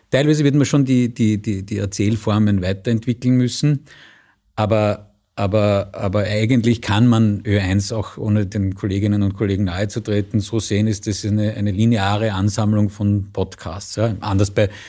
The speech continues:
Ö drei wird man das nicht können, da kannst du aus der Comedy und aus Einzelelementen einen, einen Podcast machen. Ähm, aber, aber so, und das, das sehe ich als Chance. Und ein bisschen ist es bei F M vier ähnlich,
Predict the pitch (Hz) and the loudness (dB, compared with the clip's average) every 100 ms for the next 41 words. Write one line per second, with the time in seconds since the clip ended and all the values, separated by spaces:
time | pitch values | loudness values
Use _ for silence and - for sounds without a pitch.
0 | - _ 107 98 95 110 107 107 110 113 | -20 _ -2 2 2 2 2 2 2 2
1 | 120 - 107 98 98 107 92 - 90 - | 2 0 0 0 0 -2 -2 -2 -4 -4
2 | - 101 104 104 101 101 92 92 - 95 | -2 2 2 0 0 -2 -2 -6 -6 -8
3 | - 101 101 98 92 95 98 101 95 92 | -4 -4 -2 -2 -2 -6 -2 -2 0 -2
4 | 92 92 87 98 - 107 98 - 98 95 | -4 -6 -6 -8 -8 -8 -8 -6 -8 -6
5 | 120 113 - - - - - _ - 98 | -8 -8 -12 -20 -20 -20 -20 _ -10 -6
6 | 95 95 95 92 98 98 98 - - 98 | -4 -2 -2 -2 -4 -6 -10 -20 -10 -8
7 | 95 98 95 98 98 98 95 - - 101 | -6 -2 -2 0 0 -2 -6 -14 -14 -10
8 | 92 98 95 95 98 - - - 143 90 | -6 -4 -4 -4 -8 -12 -14 -2 0 0
9 | 107 - - - 101 - - 110 101 110 | -4 -6 -10 -10 -10 -10 -8 -6 -4 -4
10 | - 95 87 120 120 117 127 123 107 - | -2 -2 0 0 0 0 2 2 0 -12
11 | - _ _ - 110 107 - 110 101 107 | -20 _ _ -4 0 2 2 0 2 0
12 | 90 107 101 101 90 95 101 135 135 - | 0 2 2 2 0 2 2 2 0 -10
13 | - | -20